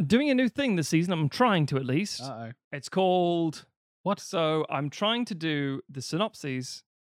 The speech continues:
Speaker 1: and the, 'cause I, I, I'm, I did a thing where I read through a Wikipedia synopsis at one point and going,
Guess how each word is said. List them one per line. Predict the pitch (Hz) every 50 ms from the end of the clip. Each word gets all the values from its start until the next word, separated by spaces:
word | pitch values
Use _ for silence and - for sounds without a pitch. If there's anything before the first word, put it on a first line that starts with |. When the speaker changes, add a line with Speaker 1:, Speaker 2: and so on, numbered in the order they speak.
| _ _ _ -
Speaker 1:
and | 143 147 147 143 139 139 127 143 -
the, | 147 135 139 139 139
'cause | 139 160
I, | 175
I, | 175 165 180 - -
I'm, | 185 180 175
I | - 160
did | 151 143 143 214 233
a | 190
thing | 151 - 190 160
where | 143 135
I |
read | 131 131 160 170
through | - - 165 147 143 131
a | - 139
Wikipedia | 131 143 139 - 147 - 143 139 131 127 123
synopsis | - - 123 123 - - - - 123
at | 127 123
one | 123 120
point | 117 127 127 123 120 120
and | 123
going, | 127 131 131